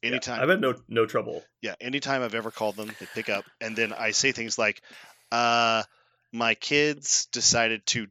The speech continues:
Speaker 2: dump water onto the Google box." <laughs> I'm not gonna lie to you guys. And they're like, "Oh, okay, we'll just
Speaker 1: Hmm.
Speaker 2: send a new one over." I was like, "Oh, okay, cool. How much do they cost? You know, just wanna know how much." She goes, "Oh, they don't cost anything. We'll just replace it." I was like,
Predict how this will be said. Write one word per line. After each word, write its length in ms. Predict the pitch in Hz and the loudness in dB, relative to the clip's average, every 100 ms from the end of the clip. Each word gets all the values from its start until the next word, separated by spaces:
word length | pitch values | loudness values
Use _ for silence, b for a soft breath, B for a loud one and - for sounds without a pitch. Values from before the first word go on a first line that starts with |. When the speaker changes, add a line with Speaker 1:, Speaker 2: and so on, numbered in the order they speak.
| - | -4
Speaker 2:
dump 200 | 113 - | -4 -4
water 760 | 101 95 95 104 123 123 127 - - | -12 -6 -2 -2 0 -2 -4 -8 -6
onto 920 | 95 101 117 - 123 120 120 120 127 _ _ | -4 -4 -4 -4 -2 -2 -4 -6 -10 _ _
the 160 | 107 98 | -12 -10
Google 360 | 104 101 117 | -10 -4 -2
box." 580 | 123 123 131 - - - - B B | 2 0 0 6 8 8 4 B B
<laughs> 220 | B B 104 | B B -4
I'm 60 | |
not 120 | 120 | -2
gonna 140 | 110 101 | -2 -2
lie 160 | 104 | 0
to 40 | 110 | 0
you 100 | 120 | 0
guys. 320 | 123 123 120 | 2 0 -2
And 60 | 156 | -4
they're 60 | |
like, 120 | 156 254 | 0 8
"Oh, 240 | 311 254 | 10 10
okay, 160 | 247 226 | 6 4
we'll 80 | |
just 160 | 220 202 | 4 4
Speaker 1:
Hmm. 120 | 202 | 4
Speaker 2:
send 60 | 202 | 0
a 80 | 202 | -2
new 40 | |
one 120 | 196 | 0
over." 240 | 196 151 85 | 0 -2 -4
I 40 | |
was 80 | 107 | -4
like, 100 | 110 - | -4 0
"Oh, 260 | 175 113 | 2 2
okay, 200 | 113 107 - | 0 -6 -6
cool. 220 | 95 85 B B B | -10 -10 B B B
How 120 | - | -2
much 200 | 131 123 | 0 0
do 60 | 123 | 0
they 100 | 110 | -2
cost? 380 | - 107 85 - | -2 -2 -2 -4
You 80 | 101 | -6
know, 40 | |
just 120 | 95 | -10
wanna 180 | 104 95 | -10 -8
know 120 | 98 | -8
how 100 | 98 | -8
much." 220 | 98 92 - | -8 -8 -8
She 100 | 98 | -10
goes, 160 | 92 - | -8 2
"Oh, 160 | 202 110 | 4 4
they 220 | 151 196 | -2 -4
don't 200 | 202 202 | -6 -4
cost 180 | 117 107 | -4 -4
anything. 180 | 107 123 | -8 -10
We'll 80 | |
just 140 | 139 - | -10 -8
replace 280 | - 101 113 | -4 -4 -4
it." 80 | 117 | -8
I 20 | |
was 100 | |
like, 120 | 107 | -8